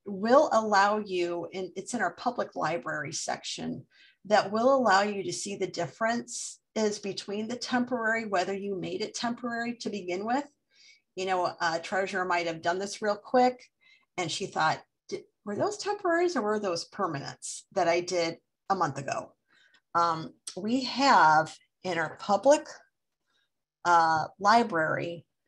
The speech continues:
we have underneath the budgeting area, um, two, uh, report definitions, the budget transaction initial estimates and the revenue transaction i-, initial estimates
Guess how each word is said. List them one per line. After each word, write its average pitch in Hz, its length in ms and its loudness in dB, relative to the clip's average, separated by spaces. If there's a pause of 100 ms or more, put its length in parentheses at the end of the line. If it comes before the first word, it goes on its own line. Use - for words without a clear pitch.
(460)
we 226 220 2
have 220 340 6
underneath 196 460 -4
the 185 80 2
budgeting 185 600 0
area, 160 540 -2 (720)
um, 156 340 0
two, 285 600 0 (160)
uh, 156 360 2
report 208 440 0
definitions, 160 920 -6 (520)
the 190 80 0
budget 196 380 0
transaction 202 760 -2
initial 180 500 -2
estimates 254 880 -2
and 185 180 -2
the 185 80 -2
revenue 196 480 0
transaction 175 840 -6
i-, 165 100 -8 (120)
initial 175 400 -4
estimates 156 880 -6